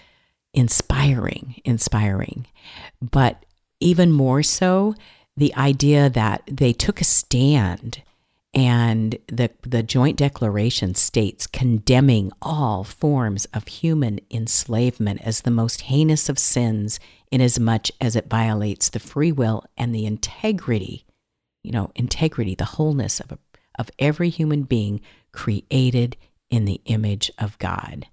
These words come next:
And so this, the focus so much on the sanctity of life, um, of the,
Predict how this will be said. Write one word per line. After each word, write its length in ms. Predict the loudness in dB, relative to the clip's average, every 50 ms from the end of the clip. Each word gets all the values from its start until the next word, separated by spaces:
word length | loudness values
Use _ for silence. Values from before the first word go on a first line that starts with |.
| _ _ _ _ -20 _ _ _ _ -2
And 380 | 0 0 2 2 2 0 0
so 460 | -2 0 2 4 4 4 4 2 0 -4 -10 -20 -20 _ _
this, 260 | 0 2 2 2 0 -2 -6 _ _
the 100 | -2 -2
focus 460 | -2 -2 2 4 4 4 4 2 2
so 280 | 2 2 2 4 4 4
much 420 | 4 4 4 2 2 0 -2 -6 -4 -2
on 260 | 0 0 2 2 2
the 100 | 0 0
sanctity 840 | 0 0 2 2 2 2 2 0 0 -4 -2 -2 -2 -2 -2 -2 -4 -4
of 160 | -6 -4 -4
life, 640 | -4 -2 0 0 0 0 0 -2 -4 -8 -14 -18 -18 -6 -4
um, 400 | -2 0 0 0 -2 -2 -4 -6 -8 -14 -20 -20 -20 _ _ _ _
of 480 | 0 2 2 2 2 0 -2 -4 -8 -10 -12 _
the, 580 | -10 -4 -2 -2 0 0 -2 -6 -8 -12 -18